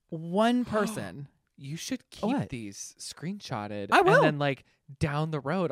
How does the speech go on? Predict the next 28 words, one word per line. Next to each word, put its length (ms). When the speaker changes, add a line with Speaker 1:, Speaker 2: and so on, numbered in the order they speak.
Speaker 2:
on 220
this 180
very 200
podcast, 520
we 160
Speaker 1:
<gasps> 60
Speaker 2:
will, 360
like, 220
see 280
if 100
they 100
were 120
ever 260
answered. 580
<laughs> 420
Speaker 1:
I 100
will. 380
I'll 140
remember 280
that. 220
Um, 380
but 200
some 220
are 40
juicier 380
than 160
others, 340
Speaker 2:
Yeah, 200